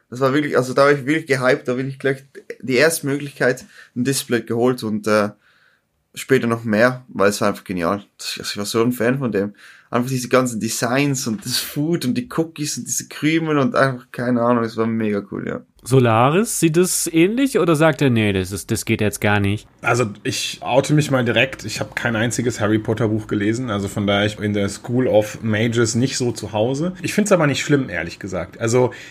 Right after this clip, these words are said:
Speaker 3: ich find's okay, weil der kreative Prozess besteht ja dann auch darin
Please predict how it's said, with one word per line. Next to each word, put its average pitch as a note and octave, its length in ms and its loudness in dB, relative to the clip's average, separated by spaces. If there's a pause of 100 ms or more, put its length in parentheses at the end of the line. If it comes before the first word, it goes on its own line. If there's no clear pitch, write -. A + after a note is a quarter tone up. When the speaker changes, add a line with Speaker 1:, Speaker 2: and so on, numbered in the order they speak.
Speaker 3:
ich - 140 -8
find's G#3 200 2
okay, D#3+ 520 0 (280)
weil C3+ 260 2
der C3 120 6
kreative D#3+ 560 2
Prozess C#3 480 -2
besteht D3+ 300 -4
ja D3 80 4
dann B2+ 160 0
auch A#2 120 -2
darin B2+ 520 -2